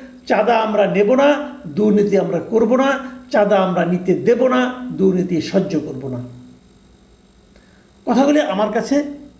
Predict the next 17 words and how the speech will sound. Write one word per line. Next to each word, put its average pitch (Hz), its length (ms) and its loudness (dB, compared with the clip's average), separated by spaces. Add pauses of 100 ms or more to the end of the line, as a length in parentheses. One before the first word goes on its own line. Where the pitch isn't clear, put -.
(220)
ভালো 170 180 0
লেগেছে। 135 340 -2 (680)
আমি 262 240 2
মনে 262 260 4
করি 147 380 -4 (200)
এই 247 140 2
মুহূর্তে 277 380 2
দুর্নীতিটা 247 640 2
হলো 247 140 2
বাংলাদেশের 202 680 2
অন্যতম 262 680 0
বড় 254 200 4
একটা 190 200 -4
সমস্যা। 156 460 -8 (1040)
যারাই 254 360 2
সরকারে 220 440 0
যায়, 156 340 0